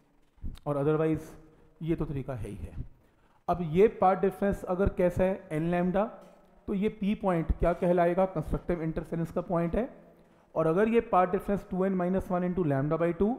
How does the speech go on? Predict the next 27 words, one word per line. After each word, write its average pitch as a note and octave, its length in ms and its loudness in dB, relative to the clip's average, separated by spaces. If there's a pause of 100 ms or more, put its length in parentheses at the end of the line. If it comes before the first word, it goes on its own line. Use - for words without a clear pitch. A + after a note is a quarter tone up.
(100)
तो E3 140 -4
वही D3+ 280 2
p A3 180 0
point F3+ 280 0
क्या F3 160 4
कहलाएगा? F3 540 2 (120)
Destructive D#3 480 -2
interference C3 500 -4
कहलाएगा। F2 420 -12 (960)
तो F3+ 60 -8
constructive, E3 540 -4
destructive, - 540 -10
तो D#3+ 60 -4
यही D#3+ 240 2
करने F3+ 280 0
जा E3 160 4
रहे E3+ 120 2
हैं। A3+ 200 -4 (560)
तो G3+ 140 -2
ऊपर F#3 460 4 (480)
मैंने E3+ 220 0
यहाँ E3 280 0
तक - 180 0
तो F3 80 -2
solve E3 300 0
कर D#3+ 200 -2
दिया, F3+ 260 -2